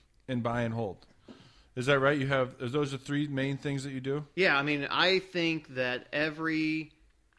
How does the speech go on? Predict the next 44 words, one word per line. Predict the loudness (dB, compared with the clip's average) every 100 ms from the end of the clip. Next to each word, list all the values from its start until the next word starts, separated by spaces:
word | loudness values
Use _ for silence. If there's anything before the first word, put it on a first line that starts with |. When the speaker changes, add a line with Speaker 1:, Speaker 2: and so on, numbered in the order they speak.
| _ _ -8
Speaker 2:
um, | -6 -6 -2
I | 0
think | 0 -2
that | -2
most | -2 -2 -4
mature | -2 0 0
real | 0 -2
estate | -2 -6 -4
investment | -6 -6 -10 -12
companies | -12 -10 -10 -12 -12
should | -12 -8
have | -8 -8
at | -10
least | -6 -6 -8 -20 -10
three | -6 -6
streams | -6 -8 -8 -8
of | -10
income | -10 -10 -12
coming | -12 -12 -10
in. | -10 -10 -18 -14 -8
Speaker 1:
Okay. | -8 -10 -12
Speaker 2:
You | -10
know, | -8
it's | -10 -12
the | -6
act-, | 0 0 0
on | -6
the | -2
active | -2 -4 -8
side, | -4 -2 -4
it's | -6
wholesaling | -6 -4 -6 -6
and, | -8 -10
and | -10 -10 -12
flipping | -10 -10 -10
houses. | -10 -10 -12 -20 -14
So | -8 -6
it's | -8 -10 -20 -20 -20 -6
buying | -2 0 -2
property, | -2 -4 -4 -6 -8 -10 _
selling | -16 -8 -6 -4
that | -6 -4
property | -4 -4 -8 -8 -10
to | -8 -8 -6